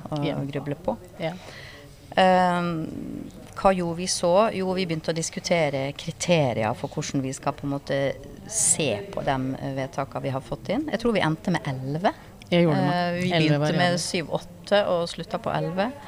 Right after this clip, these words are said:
Speaker 1: Og da er det jo kriterier som går på alt fra tids, eh, angivelser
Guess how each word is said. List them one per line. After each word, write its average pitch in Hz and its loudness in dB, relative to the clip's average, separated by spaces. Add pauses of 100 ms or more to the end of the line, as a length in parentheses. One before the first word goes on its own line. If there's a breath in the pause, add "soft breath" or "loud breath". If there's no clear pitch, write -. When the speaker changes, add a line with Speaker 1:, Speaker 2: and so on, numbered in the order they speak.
(600 loud breath)
Speaker 1:
Og 175 4
da 160 8
er 135 0
det 143 -2
jo 147 0
kriterier 139 0
som 143 -2
går - -4
på - -8
alt - -10
fra - -4 (200)
tids, - -6
eh, 123 -4
angivelser 127 -6